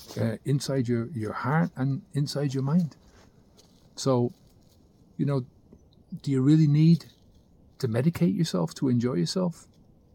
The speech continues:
You know, it is what it is. Uh, if you're looking for a bit of help, habits V two dot com,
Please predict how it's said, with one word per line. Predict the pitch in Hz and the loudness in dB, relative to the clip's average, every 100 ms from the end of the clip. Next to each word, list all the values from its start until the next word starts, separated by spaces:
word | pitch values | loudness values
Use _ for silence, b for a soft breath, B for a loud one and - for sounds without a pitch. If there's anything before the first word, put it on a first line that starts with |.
| - - | -20 -20
You | 87 | -18
know, | - - | -20 -8
it | 131 | 0
is | 160 131 | 0 0
what | 113 | -4
it | 101 101 | -6 -8
is. | 110 - B B B B B | -10 -12 B B B B B
Uh, | 113 113 113 | -6 -6 -8
if | - | -4
you're | 143 | 2
looking | 165 - | 2 4
for | 165 147 | 4 4
a | |
bit | 147 | 4
of | 135 | 2
help, | 143 151 - | 2 0 -4
habits | - 127 120 - | -6 -4 -4 -6
V | 117 | -6
two | 110 143 | 0 0
dot | 135 - | 0 -2
com, | 143 139 | -2 -2